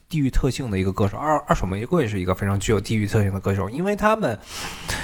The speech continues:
有某些歌曲，他们想传达的东西并不是这种放之四海皆准的，而是只有在这个域-，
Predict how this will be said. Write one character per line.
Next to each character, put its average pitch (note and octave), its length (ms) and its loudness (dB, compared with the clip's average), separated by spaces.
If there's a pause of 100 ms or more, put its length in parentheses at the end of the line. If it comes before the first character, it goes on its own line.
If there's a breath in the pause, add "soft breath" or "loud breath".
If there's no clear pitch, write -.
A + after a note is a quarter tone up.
(280 loud breath)
有 A#2+ 240 0
某 C#3 260 0
些 B2 140 -2
歌 E3+ 260 0
曲， F#2 380 -4
他 - 140 0
们 C#3+ 260 0
想 G2+ 260 -2
传 A#2+ 360 0
达 D3 180 2
的 D#3 100 0
东 C3+ 240 -2
西 C3 140 -2
并 A#2+ 300 0
不 G#2 180 0
是 B2 200 -2
这 A#2+ 140 4
种 F#2+ 220 0
放 A2+ 220 -2
之 B2+ 80 2
四 - 180 0
海 G2+ 140 2
皆 A2 140 0
准 G2 260 -4
的， G2+ 80 -8
而 G#2 180 0
是 C#3+ 160 2
只 F#3+ 280 -6
有 C3 200 2
在 B2 180 0
这 C#3+ 220 -2
个 G#2+ 100 2
域-， A2 220 -2